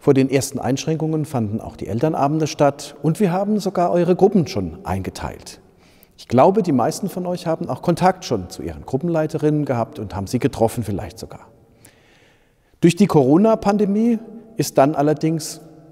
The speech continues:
alles anders gekommen, als wir es uns geplant hatten. Manches musste gestoppt werden, manches verschoben und manches ist sogar ganz ausgefallen. Ich denke da vor allen Dingen auch an Weihnachten. Immerhin, viele von euch, einige von euch habe ich getroffen schon im Gottesdienst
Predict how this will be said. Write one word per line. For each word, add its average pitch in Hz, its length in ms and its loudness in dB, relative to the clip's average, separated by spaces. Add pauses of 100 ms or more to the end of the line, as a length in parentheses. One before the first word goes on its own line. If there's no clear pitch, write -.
alles 139 400 2
anders 127 320 -2
gekommen, 123 460 0
als 104 260 -6
wir 98 140 0
es - 160 -8
uns 90 240 -10
geplant 95 500 -2
hatten. 87 300 -6 (680)
Manches 131 360 0
musste 127 260 -4
gestoppt 190 500 2
werden, 160 520 2
manches 110 400 -6
verschoben 139 640 -2 (480)
und 127 160 -2
manches 135 480 -2 (300)
ist - 120 -6
sogar 165 220 2
ganz 160 300 2
ausgefallen. 120 880 0
Ich - 100 -14
denke 117 220 -2
da 117 140 -4
vor - 180 -6
allen 110 100 -4
Dingen 127 220 -2
auch 113 140 -10
an 123 140 -6
Weihnachten. 117 600 0 (1160)
Immerhin, 175 440 6 (160)
viele 190 320 2
von 185 180 2
euch, 175 440 2
einige 165 340 2
von 143 160 0
euch 123 260 -2
habe 139 140 0
ich - 100 -8
getroffen - 460 -2
schon 208 240 -2
im 127 80 -2
Gottesdienst - 800 -2